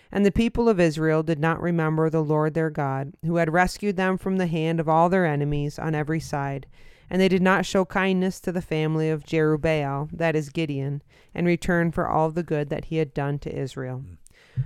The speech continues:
Speaker 1: The word of the Lord.
Speaker 2: Thanks be to God. A reading from the Acts of the Apostles, chapter four. As Peter and John were speaking to the people, the priests and the captain of the temple and the Sadducees came upon them,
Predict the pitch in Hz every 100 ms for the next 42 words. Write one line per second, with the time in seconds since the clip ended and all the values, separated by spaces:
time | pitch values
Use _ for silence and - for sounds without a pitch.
0 | - 170 160 151 147 156 156 139 135 135
1 | 123 - 110 - - 117 113 101 87 78
2 | _ _ _ _ _ - _ _ 123 139
3 | 147 135 147 135 127 117 120 131 - 123
4 | 127 - 127 127 117 92 90 95 - 113
5 | 101 - 95 - 113 107 98 - _ _
6 | _ - - 147 - 196 190 180 160 117
7 | 127 127 151 139 120 - - 156 139 123
8 | 110 120 107 104 123 120 - 143 139 135
9 | 160 165 170 - 139 127 117 - 135 -
10 | 135 127 107 107 - 143 143 123 117 110
11 | 104 95 - 135 135 107 - 110 101 -
12 | 120 117 107 - 117 117 117 98 87